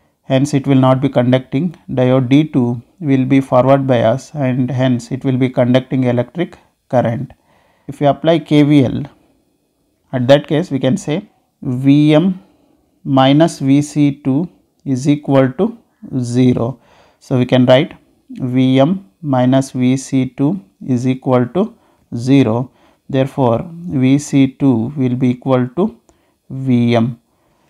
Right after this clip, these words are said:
Hence, voltage across capacitor C two will be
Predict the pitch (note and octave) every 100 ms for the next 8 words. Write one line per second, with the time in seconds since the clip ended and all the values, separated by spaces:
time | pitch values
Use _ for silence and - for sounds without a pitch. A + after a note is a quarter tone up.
0 | _ C#3 C3+ C3+ - - _ _ _ -
1 | C3 B2+ C#3+ C3 B2 C3+ C3 A#2+ B2+ B2+
2 | - B2 C3 C3+ _ _ - C#3+ D3 C#3+
3 | G#2+ A#2 - _ - C3 A#2+ C#3 F#3+